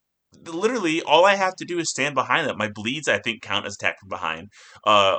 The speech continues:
O G Barrel Druid in, like, in the Wrath Classic played the same way. One of their abilities had to be played from behind. So, <laughs> I'm literally, I'm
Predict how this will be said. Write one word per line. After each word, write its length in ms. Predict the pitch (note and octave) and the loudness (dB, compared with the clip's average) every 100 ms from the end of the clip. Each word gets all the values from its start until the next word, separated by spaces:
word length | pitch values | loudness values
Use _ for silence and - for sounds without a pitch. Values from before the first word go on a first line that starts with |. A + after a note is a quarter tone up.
| - | 0
O 180 | A#2+ D3+ | 0 0
G 580 | - C#3 C#3 D3 D3 - _ _ G2+ G2 | -4 -6 -8 -8 -10 -14 _ _ -20 -8
Barrel 300 | A2 A2+ C3 | 0 2 2
Druid 420 | C#3+ D#3 D#3+ E3 E3 | -2 -6 -2 -2 -4
in, 180 | A2 | -6
like, 200 | G#2+ F2+ - _ _ _ | -4 -6 -8 _ _ _
in 120 | G2 G2+ | -6 0
the 60 | |
Wrath 320 | G2+ A#2 C3+ | 4 4 4
Classic 380 | - F#2+ - D#2+ - _ - | -2 -2 -4 -12 -14 _ -16
played 580 | A#2 A2+ B2+ B2 G#2 F#2+ | 0 2 2 0 -6 -4
the 140 | G#2 | 0
same 320 | - A#2 G#2+ | 2 2 2
way. 260 | G#2+ A2+ E2 | 2 2 2
One 140 | G2+ A2+ | -2 0
of 60 | |
their 100 | A#2+ | 0
abilities 460 | A#2 A#2 A#2+ A2+ G#2+ - | -2 -4 -4 -4 -6 0
had 240 | A#2+ B2+ | 6 6
to 80 | A#2+ | 4
be 140 | A2 - | -6 -4
played 200 | G2 - | -4 -4
from 160 | G2 | -6
behind. 420 | G2+ A2 A#2+ D2 - _ - - | -4 -2 -2 -4 -10 _ -20 -6
So, 440 | - D3 C3 - - - F3 | 2 6 6 4 -6 -6 -2
<laughs> 300 | D3 - - | -2 -2 2
I'm 280 | C#3+ C3 | 2 2
literally, 460 | C#3+ E3+ D#3 C#3 B2 | -2 0 0 -2 -2
I'm 140 | A#2 | -4